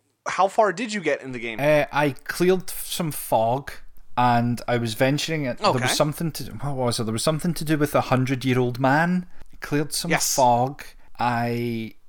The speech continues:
Speaker 2: there was a monkey called Charles, which interestingly is the monkey name from
Speaker 1: <laughs>
Speaker 2: A Monster in Paris. An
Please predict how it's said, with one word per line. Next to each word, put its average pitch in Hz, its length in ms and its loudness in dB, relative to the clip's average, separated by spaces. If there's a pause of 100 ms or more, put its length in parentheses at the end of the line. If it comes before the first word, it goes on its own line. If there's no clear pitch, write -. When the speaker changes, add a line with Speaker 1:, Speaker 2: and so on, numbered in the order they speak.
(120)
Speaker 2:
there 127 120 2
was 120 120 0
a - 40 6
monkey 151 400 4
called 139 260 2
Charles, 151 640 2 (200)
which 151 240 2
interestingly 143 800 4
is 113 220 -4
the 123 80 0
monkey 143 340 2
name 151 400 -2
from 120 680 2 (180)
Speaker 1:
<laughs> 170 160 -2
Speaker 2:
A - 80 8
Monster 131 720 4
in 113 180 0
Paris. 120 600 0 (460)
An - 100 -8